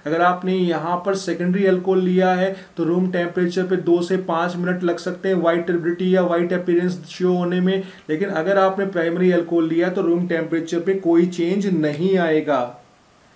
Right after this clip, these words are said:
Second लेते हैं Victor Mayer test। Different alcohols give different color in this test। बच्चों, आपको ध्यान रखना है कि primary, सेकेंडरी और टर्शियरी alcohol victor मेयर test में अलग-अलग color देते हैं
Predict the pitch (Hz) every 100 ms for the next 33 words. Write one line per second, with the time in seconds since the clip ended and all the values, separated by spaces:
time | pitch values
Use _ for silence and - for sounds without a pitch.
0 | _ - 147 147 202 202 196 202 208 185
1 | 180 196 190 170 165 156 139 131 - -
2 | - _ _ 139 156 185 214 196 180 180
3 | 185 190 196 - 190 165 165 175 208 -
4 | 180 190 202 196 180 175 170 165 156 147
5 | 147 160 - 185 180 180 180 151 147 165
6 | 175 170 160 170 180 156 151 156 165 175
7 | 175 156 156 165 175 175 156 151 175 175
8 | 165 156 170 170 156 156 175 170 165 165
9 | 160 156 165 185 175 151 160 170 175 165
10 | 156 156 151 151 156 165 196